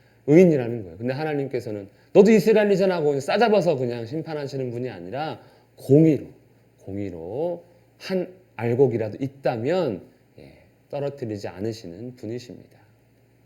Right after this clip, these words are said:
이스라엘은 항상 이렇게 생각했거든요. "화가 우리에게 미치지 아니하며 이르지 아니할 거야." 왜? 나는 택한 백성이잖아. 우리는 하나님의 백성이잖아. 우리는 야곱의 후손이잖아.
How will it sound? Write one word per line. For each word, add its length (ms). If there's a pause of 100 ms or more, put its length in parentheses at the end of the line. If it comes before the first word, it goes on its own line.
(520)
이스라엘은 500
항상 260
이렇게 180
생각했거든요. 720 (1160)
"화가 440
우리에게 460
미치지 500
아니하며 480 (840)
이르지 460
아니할 440
거야." 260 (200)
왜? 320 (480)
나는 320
택한 300
백성이잖아. 520 (540)
우리는 260
하나님의 440
백성이잖아. 580
우리는 300
야곱의 400
후손이잖아. 500